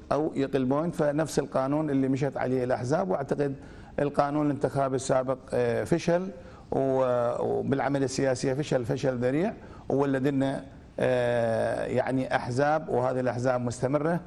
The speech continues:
وأد-، وهذه خلفت محاصصة وفساد وكثير من الأمور التي دمرت الشعب العراقي. والآن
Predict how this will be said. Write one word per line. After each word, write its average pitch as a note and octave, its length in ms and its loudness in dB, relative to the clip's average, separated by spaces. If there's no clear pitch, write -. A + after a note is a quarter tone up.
وأد-، C3+ 680 0
وهذه C3 460 2
خلفت C3 440 0
محاصصة C#3 600 0
وفساد C3+ 800 0
وكثير D#3 400 0
من D3+ 80 0
الأمور C#3 360 0
التي C3 300 0
دمرت C3+ 320 0
الشعب C3+ 300 -2
العراقي. D3+ 320 0
والآن D#3+ 520 0